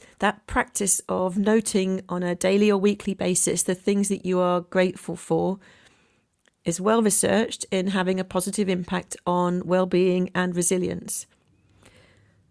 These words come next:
So rather than trying to get more humour into your life, which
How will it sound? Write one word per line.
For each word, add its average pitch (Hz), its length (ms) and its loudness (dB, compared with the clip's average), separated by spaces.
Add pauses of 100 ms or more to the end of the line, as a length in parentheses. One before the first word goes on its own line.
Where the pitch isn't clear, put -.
(240)
So 220 320 4 (580)
rather 247 380 -2
than 220 160 2
trying 220 240 -2
to 214 120 -6
get 190 200 -2
more 240 320 0
humour 180 360 -2
into 180 280 -4
your 165 160 0
life, 180 260 -2
which - 260 -2